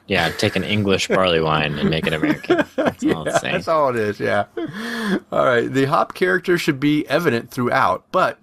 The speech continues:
Speaker 2: does not have to be unbalanced. And that was pretty evident with the aging of that two thousand ten. There was definitely hop in there,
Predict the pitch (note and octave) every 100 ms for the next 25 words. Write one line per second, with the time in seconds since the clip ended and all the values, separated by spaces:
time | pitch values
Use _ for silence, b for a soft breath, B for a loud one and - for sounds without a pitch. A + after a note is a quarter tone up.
0 | b b b B2 A#2 A#2 C#3 F3 C#3+ D3+
1 | D3+ D3 B2+ C3 B2 C3 A2 B2+ G#2 F2
2 | - - - b b b - G#2+ A2+ A#2
3 | C#3 D3 - D#3 C3+ C3+ D3 C3 B2 A#2+
4 | A#2+ A#2 B2 C#3 C#3 C3 A#2 A2+ - -
5 | D3+ C#3+ C3 B2 G#2+ - D3+ B2+ F#2+ -
6 | b b G#2+ G#2+ - B2 - D3 A2 C3
7 | C#3 - C3+ G3 C3 F#2+ D#3